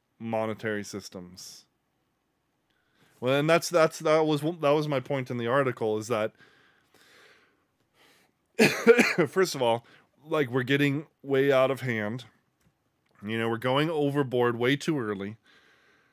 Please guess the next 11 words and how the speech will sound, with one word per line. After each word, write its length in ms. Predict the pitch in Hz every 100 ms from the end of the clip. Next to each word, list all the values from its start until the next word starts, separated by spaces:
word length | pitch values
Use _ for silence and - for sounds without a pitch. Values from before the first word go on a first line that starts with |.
| _ _ _ _ -
on 140 | 110
both 260 | 113 131 143
sides. 560 | 123 92 90 101 - - _ _ _
Secondly, 680 | - 165 160 143 120 120 127 - _ _ _ _ _
um, 580 | 113 120 113 113 110 110 - _ _ _ _ _ _ _ _ _ _ _ _ _ _ _ - - _ _ _ _ _ _ _ _ -
uh, 320 | 110 101 98 - _ _ _ _ _ _ _ _ _ -
uh, 340 | 104 95 82 69 _ _ _ _ _ _ _ _ _ _ _ _ _ _ _
you 140 | 131
know, 120 | 123 113
is 260 | 147 151
this, 260 | 170 -